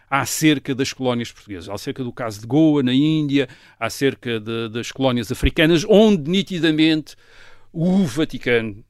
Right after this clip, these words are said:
e instâncias da Igreja Católica Internacional, digamos assim, começaram a sentir que não deviam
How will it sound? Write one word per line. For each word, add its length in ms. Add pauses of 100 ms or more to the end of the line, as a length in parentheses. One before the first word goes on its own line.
(140)
e 600
instâncias 480
da 80
Igreja 360
Católica 440
Internacional, 720
digamos 360
assim, 380 (500)
começaram 600
a 40
sentir 520
que 120
não 380
deviam 800